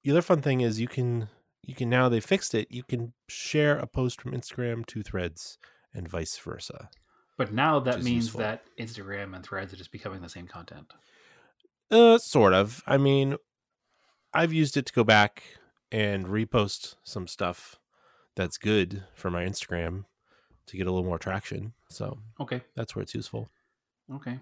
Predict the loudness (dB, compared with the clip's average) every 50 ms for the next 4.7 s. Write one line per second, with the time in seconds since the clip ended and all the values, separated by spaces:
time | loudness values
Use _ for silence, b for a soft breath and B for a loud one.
0 | _ -6 0 2 2 4 4 2 2 0 0 0 -2 -2 -4 -2 -2 -2 -2 -2
1 | -4 -4 -6 -6 -6 -6 -8 -8 -8 -8 -8 -10 -12 -12 -14 -12 -12 -10 -10 -8
2 | -8 -6 -6 -6 -6 -6 -8 -4 -2 0 0 0 -2 -6 -6 -6 -8 -4 -2 -2
3 | -2 -2 -4 -8 _ -8 -6 -6 -4 -4 -6 -8 -10 -14 -16 -16 -18 b b b
4 | b b b b b _ -16 -14 -14 -14 -14 -16 -16 -20